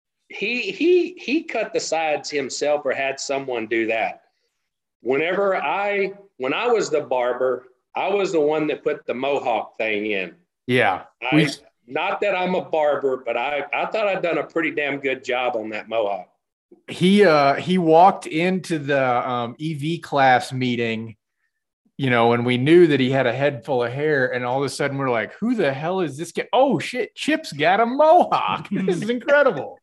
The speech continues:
Speaker 1: <laughs>
Speaker 2: And then, of course, no one was
Speaker 1: That's
Speaker 2: surprised by that, right?
Speaker 1: Right, right.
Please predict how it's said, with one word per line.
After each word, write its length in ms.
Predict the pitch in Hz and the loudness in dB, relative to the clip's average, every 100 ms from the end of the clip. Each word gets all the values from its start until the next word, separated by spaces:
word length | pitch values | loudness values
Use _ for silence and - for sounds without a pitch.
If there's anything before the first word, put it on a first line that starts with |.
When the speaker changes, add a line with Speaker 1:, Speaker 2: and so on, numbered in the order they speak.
| _ | _
Speaker 1:
<laughs> 960 | 165 254 - - - - _ _ _ - | -16 -12 -14 -14 -16 -16 _ _ _ -2
Speaker 2:
And 160 | 196 | 2
then, 80 | 220 | 2
of 100 | 214 | 4
course, 240 | 247 220 202 | 4 4 4
no 140 | 214 | 4
one 160 | 190 156 | 4 2
was 180 | 156 | -2
Speaker 1:
That's 80 | 170 | -4
Speaker 2:
surprised 380 | - 131 113 117 | -4 -2 -2 -4
by 160 | 107 95 | -8 -8
that, 200 | 90 95 | -8 -6
right? 300 | 104 95 90 _ _ _ | -4 -2 -6 _ _ _
Speaker 1:
Right, 340 | 123 117 123 - 107 | -4 -2 -2 -6 -4
right. 340 | 117 113 110 | -2 -2 -4